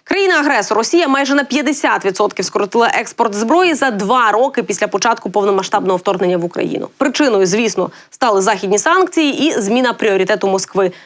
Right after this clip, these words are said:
на оснащення зброєю власної армії.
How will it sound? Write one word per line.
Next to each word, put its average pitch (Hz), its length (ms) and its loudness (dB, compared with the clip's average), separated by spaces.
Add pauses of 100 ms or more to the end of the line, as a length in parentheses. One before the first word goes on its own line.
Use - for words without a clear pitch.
(100)
на 262 120 2
оснащення 240 840 0
зброєю 208 440 2
власної 185 420 0
армії. - 360 -4